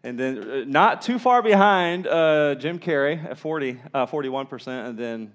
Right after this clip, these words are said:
the newest one at eleven percent. So, there you go. That is official Christ Fellowship polling research data, right? Um, so, uh, we, we need to,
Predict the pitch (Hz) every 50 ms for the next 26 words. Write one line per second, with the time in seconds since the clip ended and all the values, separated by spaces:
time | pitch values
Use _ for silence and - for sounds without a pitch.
0 | - - 113 110 110 117 107 - - 107 101 104 101 - - - - 98 95 95
1 | 92 92 92 87 _ _ 95 - - 87 - - - - 185 160 127 117 - -
2 | - - - - - _ _ - 131 131 135 147 143 120 131 127 127 120 127 127
3 | 120 101 113 - - - 160 147 143 - 151 135 123 123 120 - _ _ - 135
4 | 123 117 - - 123 120 117 - - 127 117 - _ - - 135 123 113 117 117
5 | 117 113 113 113 107 110 117 113 110 - 113 104 - - - - - _ _ -
6 | _ _ _ _ _ _ _ - _ _ _ _ _ _ _ _ _ _ _ _
7 | - 117 107 101 98 92 87 87 87 - - _ _ _ _ _ _ _ _ _
8 | _ _ _ _ _ _ _ _ _ _ _ - 107 117 - - - - _ _
9 | _ _ _ _ _ _ _ - - _ _ - 113 113 110 107 104 - - -
10 | _ _ - _ _ _ _ _ _ - - - _ - - 208 196 175 170 170
11 | 175 175 170 170 165 165 156 - 143 156 - - - - _ _ _ _ _ _
12 | _ _ _ _ _ _ _ _ _ _ _ _ _ _ _ _ _ _ _ _
13 | _ _ - _ _ _ _ _ _ - - 185 185 - 185 180 180 190 202 226
14 | 226 226 - 214 214 202 190 185 180 170